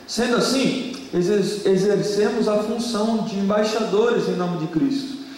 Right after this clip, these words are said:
e é por meio de nós que o próprio Deus exorta vocês. Em nome de Cristo suplicamos: reconciliem-se com Deus.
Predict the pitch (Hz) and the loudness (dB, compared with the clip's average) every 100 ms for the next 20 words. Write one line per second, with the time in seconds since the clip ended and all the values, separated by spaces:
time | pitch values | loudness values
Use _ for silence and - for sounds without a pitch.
0 | - 165 208 208 - 208 190 202 208 175 | -6 0 2 2 0 0 2 2 0 -2
1 | 151 226 233 202 226 226 - - 185 180 | -2 -2 0 2 2 2 0 -2 0 0
2 | - 190 208 233 226 226 160 185 202 185 | 0 0 2 2 0 -2 2 2 2 2
3 | 202 165 165 196 202 180 151 151 - 131 | 0 0 0 2 0 -2 -2 -2 -2 -4
4 | - - - - - - 180 185 - - | -4 -8 -12 -14 -18 -6 -2 -2 -6 -10
5 | - 170 196 208 247 226 - 185 196 - | -4 0 2 2 0 -2 -2 0 0 -2
6 | 226 214 - - - 196 196 - 185 165 | -4 -4 -6 -8 -6 -2 -2 0 0 0
7 | 135 - - - 185 208 196 202 202 214 | -2 -6 -8 -2 0 0 -2 -2 -2 0
8 | 269 269 - - 208 180 151 131 - - | 2 2 0 -2 -2 2 2 2 0 -6
9 | - | -10